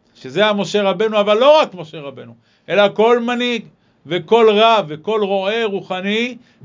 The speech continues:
צריך לבכות בדמע, כמו משה רבנו, על כל אלה שנמצאים בקהילה שלו, כל אלה שנמצאים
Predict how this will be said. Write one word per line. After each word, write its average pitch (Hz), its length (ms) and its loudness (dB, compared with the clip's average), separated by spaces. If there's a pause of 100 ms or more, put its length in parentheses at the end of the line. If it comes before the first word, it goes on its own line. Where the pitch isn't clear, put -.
צריך 196 200 0
לבכות 214 640 0
בדמע, 254 720 4
כמו 214 260 -14
משה 208 200 -12
רבנו, 208 560 -12 (400)
על 170 200 0
כל 233 460 4 (140)
אלה 220 260 -2
שנמצאים 180 1200 -8
בקהילה 170 480 -2
שלו, 165 400 -6 (380)
כל 180 240 0
אלה 180 360 -2 (340)
שנמצאים 170 760 -4